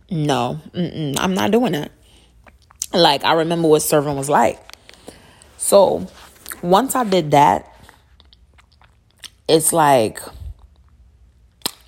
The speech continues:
I spent so much money in Ubers. I thought getting this job across the street would save me so much money, blah, blah, blah. No, because, like, not having a car in Miami is different.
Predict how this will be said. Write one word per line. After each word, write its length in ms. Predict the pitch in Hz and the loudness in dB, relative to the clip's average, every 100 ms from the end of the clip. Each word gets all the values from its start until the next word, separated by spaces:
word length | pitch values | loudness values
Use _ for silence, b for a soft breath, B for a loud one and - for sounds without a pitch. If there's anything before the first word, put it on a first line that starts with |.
| _ - | _ -4
I 140 | 185 | -2
spent 440 | - - 202 147 | -2 -2 -4 -4
so 300 | - - 165 | -2 2 2
much 280 | 175 170 - | 2 -2 -2
money 240 | 170 165 160 | -2 -2 -2
in 80 | 101 | -2
Ubers. 520 | 170 175 135 185 - - | -2 -2 -6 -6 -6 -2
I 80 | |
thought 440 | 190 - 214 202 165 | -2 2 4 2 0
getting 320 | 180 190 202 | 0 0 0
this 140 | 190 | -2
job 260 | - 175 170 | 0 2 2
across 260 | 175 175 185 | 0 -4 -4
the 60 | |
street 320 | 180 156 156 | -8 -8 -6
would 120 | 160 165 | -4 -4
save 260 | 160 151 | -4 -4
me 120 | 160 | -6
so 180 | 156 156 | -2 -2
much 220 | 156 156 | -2 -4
money, 340 | 185 208 214 202 | -2 0 0 0
blah, 140 | 170 | 0
blah, 120 | 160 | 0
blah. 280 | 165 185 185 B B B B B _ _ | -2 -4 -4 B B B B B _ _
No, 840 | 170 165 139 156 156 147 127 - 170 - 269 | -8 -2 2 4 4 4 2 -4 -12 -18 -8
because, 300 | 180 180 180 - _ - | -4 -2 -4 -6 _ -4
like, 280 | 170 143 143 | 0 0 0
not 320 | 165 170 247 | 0 0 2
having 280 | 247 220 196 | 2 2 -2
a 80 | |
car 340 | 165 170 170 170 | -2 2 2 2
in 220 | - 165 | -2 -4
Miami 920 | 147 135 135 135 139 170 208 262 - _ _ - _ b b b b b - - | -2 -2 -2 -2 0 0 2 0 -2 _ _ -20 _ b b b b b -8 -4
is 180 | 143 - | -4 -4
different. 580 | 156 135 - - - | -4 -4 -6 -10 -10